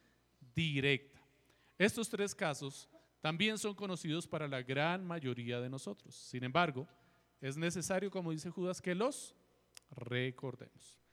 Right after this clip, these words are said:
porque estas advertencias ocurrieron y quedaron escritas para que la iglesia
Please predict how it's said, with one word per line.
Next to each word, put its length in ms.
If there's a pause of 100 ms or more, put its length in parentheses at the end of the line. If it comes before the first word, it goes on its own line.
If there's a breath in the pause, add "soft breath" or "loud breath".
(220 soft breath)
porque 240
estas 240
advertencias 680
ocurrieron 580
y 40
quedaron 380
escritas 680 (340 soft breath)
para 240
que 100
la 100
iglesia 520